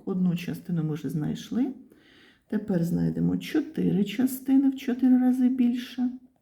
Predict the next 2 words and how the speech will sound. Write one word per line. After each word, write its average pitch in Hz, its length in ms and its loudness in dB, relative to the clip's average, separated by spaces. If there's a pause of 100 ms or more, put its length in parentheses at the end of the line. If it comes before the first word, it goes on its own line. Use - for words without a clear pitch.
(1800)
Це - 440 -4 (140)
чотири 202 920 -2